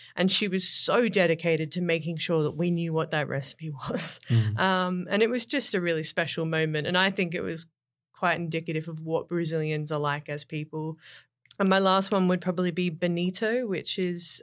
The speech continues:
Speaker 1: means beautiful. It's a small town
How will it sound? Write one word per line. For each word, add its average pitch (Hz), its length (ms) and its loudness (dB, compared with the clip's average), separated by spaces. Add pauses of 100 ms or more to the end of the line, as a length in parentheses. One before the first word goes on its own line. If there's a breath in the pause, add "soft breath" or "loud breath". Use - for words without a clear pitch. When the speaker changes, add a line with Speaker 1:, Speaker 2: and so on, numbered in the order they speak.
Speaker 1:
means 170 340 0
beautiful. 180 580 -10 (560 loud breath)
It's 180 240 -4
a 190 60 0
small 208 380 4
town 196 680 2